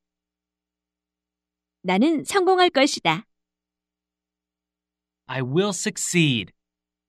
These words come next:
Speaker 1: 너희들은 수영하는 중이었다.
Speaker 2: You were swimming.
Speaker 1: 너는 뭐 하는 중이었니?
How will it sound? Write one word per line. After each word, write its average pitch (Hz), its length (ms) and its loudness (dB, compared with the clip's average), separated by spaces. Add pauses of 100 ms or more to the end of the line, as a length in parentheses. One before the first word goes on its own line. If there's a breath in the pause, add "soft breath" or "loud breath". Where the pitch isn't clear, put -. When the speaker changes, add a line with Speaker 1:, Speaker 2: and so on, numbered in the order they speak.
(1400)
Speaker 1:
너희들은 254 600 2
수영하는 381 480 4
중이었다. 254 720 0 (2250)
Speaker 2:
You 208 180 -2
were 214 140 0
swimming. 196 640 0 (2250)
Speaker 1:
너는 262 420 6
뭐 226 140 8
하는 330 240 6
중이었니? 226 680 2